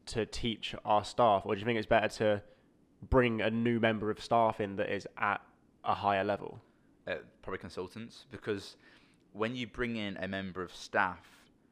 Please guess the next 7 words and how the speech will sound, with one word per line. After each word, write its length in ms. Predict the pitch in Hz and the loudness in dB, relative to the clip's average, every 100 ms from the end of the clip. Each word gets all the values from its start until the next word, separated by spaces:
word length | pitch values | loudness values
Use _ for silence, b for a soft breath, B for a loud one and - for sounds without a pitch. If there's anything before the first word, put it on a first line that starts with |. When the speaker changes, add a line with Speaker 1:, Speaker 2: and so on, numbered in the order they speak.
| b b _ | b b _
Speaker 2:
um, 920 | 90 90 87 85 85 85 85 82 80 80 _ _ _ _ _ _ _ _ _ _ _ _ _ _ _ _ - | -8 -6 -4 -6 -8 -10 -14 -14 -16 -18 _ _ _ _ _ _ _ _ _ _ _ _ _ _ _ _ -12
that's 220 | 98 - | -12 -8
at 140 | 98 - | -10 -8
past 220 | 101 - | -10 -10
a 40 | |
certain 300 | - 98 87 | -8 -8 -6
level, 380 | 98 98 82 80 | -6 -6 -10 -14